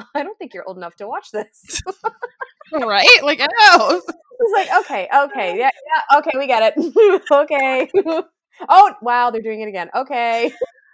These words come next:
Speaker 2: Yeah.
Speaker 1: Now they're in
Speaker 2: I
Speaker 1: the stairs.
Speaker 2: probably, <laughs> I probably mentioned this on this podcast before, but it's such a weird memory that sticks out in my brain is I was grounded one time my entire teenage years. Once. I was a pretty good kid.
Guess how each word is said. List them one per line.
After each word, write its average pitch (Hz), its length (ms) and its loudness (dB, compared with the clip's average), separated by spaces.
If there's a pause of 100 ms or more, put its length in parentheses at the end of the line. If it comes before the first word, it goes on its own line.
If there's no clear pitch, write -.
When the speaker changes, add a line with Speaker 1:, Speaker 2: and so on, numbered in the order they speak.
(120)
Speaker 2:
Yeah. 247 100 -14
Speaker 1:
Now 247 120 2
they're 285 80 0
in 285 80 2
Speaker 2:
I 302 40 -6
Speaker 1:
the - 0 -
stairs. 269 200 0 (120)
Speaker 2:
probably, 381 220 -6 (180)
<laughs> - 200 -16
I 262 60 2
probably 269 320 2
mentioned 240 340 -4
this 247 140 -8
on 196 120 -6
this 208 140 -16
podcast 202 380 -10
before, 175 320 -10
but 196 120 -6
it's 196 140 -8
such 247 180 -12
a 349 60 -6
weird 208 340 -8
memory 190 280 -10
that 190 100 -16
sticks - 300 -16
out 190 80 -12
in 196 40 -14
my 196 120 -12
brain 185 400 -10
is 202 120 -8 (360)
I 254 80 0
was 330 80 -4
grounded 254 340 -6
one 185 520 -8
time 160 340 -10
my 165 100 -10
entire 170 720 -12
teenage 160 320 -18
years. - 240 -20 (240)
Once. - 500 -16
I 196 60 -2
was 285 140 -8
a - 20 -14
pretty 330 160 -10
good 269 160 -12
kid. 170 240 -12